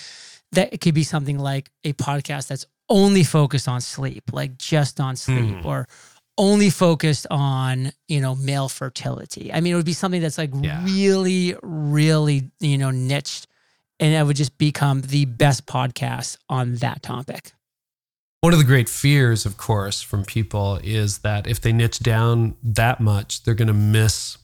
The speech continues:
Speaker 2: ninety-nine point nine nine nine percent of the population. But it's
Speaker 1: And as Seth Godin says, "Ninety-nine point nine nine percent will never care anyway." So you're
Speaker 2: <laughs> Even in
Speaker 1: going,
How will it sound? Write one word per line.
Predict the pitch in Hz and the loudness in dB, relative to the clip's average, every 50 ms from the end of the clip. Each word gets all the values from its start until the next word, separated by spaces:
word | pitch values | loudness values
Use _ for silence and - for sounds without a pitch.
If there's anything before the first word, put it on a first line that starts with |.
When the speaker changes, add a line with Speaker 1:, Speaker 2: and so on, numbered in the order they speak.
| _ - - | _ -10 -6
Speaker 2:
ninety-nine | 98 95 98 98 98 101 104 104 | -2 -2 0 0 0 0 0 -2
point | - - 117 110 | -2 -2 -4 -4
nine | 110 107 104 107 107 | -4 -4 -2 -2 -2
nine | 107 107 107 | -2 -2 -2
nine | 107 107 107 107 | 0 0 0 -2
percent | 104 - 117 - - 120 113 110 | -2 -2 -2 -2 0 0 0 0
of | |
the | 104 104 | 0 -2
population. | - - 104 98 - 101 101 110 117 113 - - 101 85 80 - - | 0 -2 -2 -2 -2 -2 -2 0 -2 -2 -2 -2 -4 -4 -4 -4 -2
But | 120 113 113 | 0 0 0
it's | 107 - 170 | 0 2 2
Speaker 1:
And | 156 160 | 2 4
as | 156 143 - | 4 2 2
Seth | - 170 147 - | 0 -2 0 2
Godin | 165 160 156 151 143 | 2 2 4 2 2
says, | - 165 156 143 120 | 0 2 0 2 2
"Ninety-nine | 135 143 147 147 147 147 147 139 | 2 2 2 2 2 2 2 0
point | - 151 143 | 0 0 0
nine | 143 143 143 | 0 0 0
nine | 143 139 139 | 0 -2 -2
percent | 123 139 - 151 143 143 | -4 -4 -6 -4 -4 -4
will | 135 127 | -4 -4
never | 127 131 131 127 127 | -4 -4 -4 -4 -4
care | - - 143 135 131 | -6 -4 -4 -2 -2
anyway." | 127 127 131 131 131 127 123 123 | -2 -2 -2 -4 -4 -4 -6 -8
So | 123 - 135 131 127 123 131 143 - _ _ - - - | -8 -8 -8 -6 -6 -8 -8 -10 -14 _ _ -14 -10 -6
you're | 156 139 135 135 135 131 139 | -4 -2 -2 -2 -2 0 0
Speaker 2:
<laughs> | 208 - - 208 - - | 0 0 0 -2 -2 -4
Even | 247 226 196 160 202 190 | -4 -2 -2 0 0 2
in | 170 | 4
Speaker 1:
going, | 180 185 180 175 180 | 4 4 4 4 2